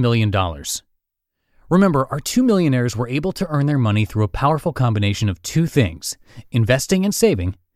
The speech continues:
and earning more money through side hustles. Though you can actually make a million dollars on investing and saving alone, you can watch your net worth explode if you combine them both, which I suggest you do. Then you'll be able to dive into a huge pool of money, a la Scrooge McDuck,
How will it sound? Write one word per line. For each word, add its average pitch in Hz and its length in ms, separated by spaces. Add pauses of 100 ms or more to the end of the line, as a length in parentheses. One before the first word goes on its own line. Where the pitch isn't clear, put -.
(200)
and 151 180
earning 170 300
more 143 240
money 113 200
through 120 180
side 180 280
hustles. - 480 (640)
Though 165 80
you 180 120
can 170 120
actually 226 340
make 143 240
a - 20
million 127 280
dollars 117 340
on 123 160
investing 113 460
and 98 100
saving 110 340
alone, 95 540 (400)
you 170 80
can 165 140
watch 196 260
your 156 100
net 135 240
worth 131 280
explode 117 840 (160)
if - 140
you 123 40
combine 123 500
them 95 120
both, 110 320
which 110 140
I 117 80
suggest 104 440
you 95 80
do. 139 280 (640)
Then 175 200
you'll 131 120
be 143 80
able 123 140
to 110 100
dive 131 260
into 117 220
a 95 40
huge 220 540
pool 151 220
of 139 80
money, 90 360
a 113 140
la 107 140
Scrooge 131 380
McDuck, 117 480